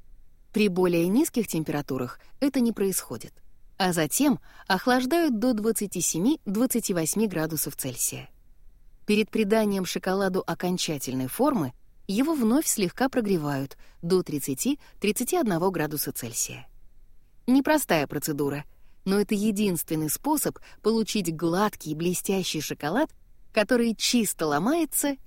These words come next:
и тает во рту. Формовка. Последний этап,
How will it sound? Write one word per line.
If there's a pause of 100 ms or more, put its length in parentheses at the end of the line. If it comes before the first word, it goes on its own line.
и
тает
во
рту. (1200)
Формовка. (920)
Последний
этап,